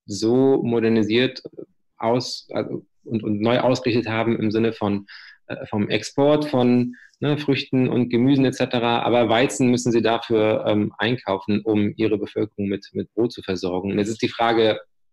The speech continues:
wie entwickelt sich der Preis und wie viel muss man dafür ausgeben, um, ne, vor allem, ähm, so ein sensibles Gut wie, wie Brot zu einem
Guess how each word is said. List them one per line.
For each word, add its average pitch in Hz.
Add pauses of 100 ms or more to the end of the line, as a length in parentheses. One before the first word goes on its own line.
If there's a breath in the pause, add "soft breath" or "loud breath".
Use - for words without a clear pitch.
(120)
wie 110
entwickelt 107
sich -
der 147
Preis 127
und 107
wie 110
viel 110
muss 107
man 98 (420 loud breath)
dafür 104
ausgeben, 101
um, 107 (140)
ne, 143
vor 127
allem, 107 (540 soft breath)
ähm, 101
so 107
ein 98
sensibles 104
Gut 104
wie, 101 (100)
wie 104
Brot 107
zu 101
einem 101